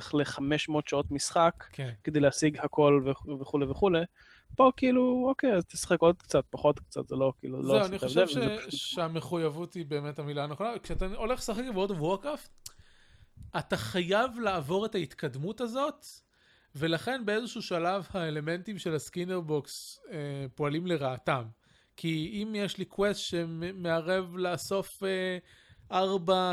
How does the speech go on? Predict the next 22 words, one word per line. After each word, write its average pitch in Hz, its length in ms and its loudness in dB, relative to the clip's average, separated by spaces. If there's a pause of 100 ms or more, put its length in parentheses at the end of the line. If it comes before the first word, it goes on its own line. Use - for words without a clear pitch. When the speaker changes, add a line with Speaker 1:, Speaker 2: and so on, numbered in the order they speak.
Speaker 2:
קרנ-, 180 420 -2 (240)
אה, 190 180 0
קרניים 190 580 -2
של 185 300 -2
זברות, 202 720 0 (340)
שיש 147 540 0
קווסט 196 380 2
כזה, 139 380 2 (920)
ב-, 127 140 -8
אה, 131 640 -4 (220)
Speaker 1:
כן, 139 180 -4
Speaker 2:
אה, 143 100 -4
Speaker 1:
זה 131 80 -10
מזכיר 135 300 0
לי 170 120 6
Speaker 2:
איך 165 100 2
Speaker 1:
תמיד 156 120 6
Speaker 2:
קוראים? 139 160 6
Speaker 1:
את, 131 60 -4
את 156 80 4
ה-, 160 60 8
Speaker 2:
בברנס. 160 720 6